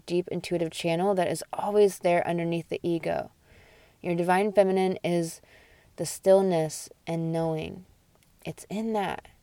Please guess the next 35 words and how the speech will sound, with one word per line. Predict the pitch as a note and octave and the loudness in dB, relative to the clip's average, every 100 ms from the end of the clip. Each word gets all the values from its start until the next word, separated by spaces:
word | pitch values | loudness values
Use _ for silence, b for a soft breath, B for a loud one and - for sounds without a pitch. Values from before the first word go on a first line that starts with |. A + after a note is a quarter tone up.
| _ _ | _ _
in | - G#3 | -2 0
the | A#3 | 0
joy | G3+ F3+ D#3+ - - | 0 0 0 -4 -8
and | E3+ | -4
relaxation. | F3 F3+ F3+ - F3+ F3 - - - _ b b b b b b b | -2 2 2 0 0 0 -2 -10 -12 _ b b b b b b b
Relaxation | F3+ G3+ G#3 G#3 - G3+ - G3+ F#3+ | 2 8 8 6 4 2 2 0 4
does | F#3 F3 | 4 4
not | F#3 - | -2 0
need | F#3 G3+ G3 | 0 2 2
to | |
be | F3+ F3 | 2 2
conflated | F3 E3+ E3+ E3+ E3 E3+ | 0 0 4 4 4 2
with | D#3+ - | -2 -2
rest. | F3+ F3+ G#3 - D#3+ - | -10 -4 -2 -2 -4 -10
You | E3+ E3+ F#3+ G#3+ | -10 -2 0 2
can | A3 G3+ | 0 2
be | F#3+ | 2
working | F3 E3+ F3 A3+ G#3 | 4 2 2 -2 -2
from | F#3 | -2
a | E3 | 0
relaxed, | E3 D#3+ E3 E3+ F3+ - - | 0 2 2 2 0 -8 -14
sanguine | - E3 D#3+ E3 D#3+ D#3+ - | -6 -2 0 0 -2 -2 -10
place. | - D#3 D3 - - | -2 -2 -2 -6 -2
This | E3+ E3 | 0 0
is | E3+ | 2
a | D#3+ | 2
new | E3 G3 | 4 4
cycle | A3 - F3 - E3 E3 - B B B B | 4 4 2 4 4 4 0 B B B B
where | D#3 | 0
your | D#3+ D#3 | 4 2
self-leadership | D#3 F3 F#3 F#3+ F#3 E3+ E3 - D#3+ - | 2 4 4 4 4 4 4 4 2 2
will | D#3 | -4
translate | - - F3 F#3 F#3 E3+ D#3+ - | -4 -4 0 0 2 2 2 0
into | D#3+ D#3+ D#3+ - D#3+ D#3 D3+ | -2 -2 -2 -2 4 4 4
how | - - E3 E3 E3+ F3 | -2 -6 4 6 6 2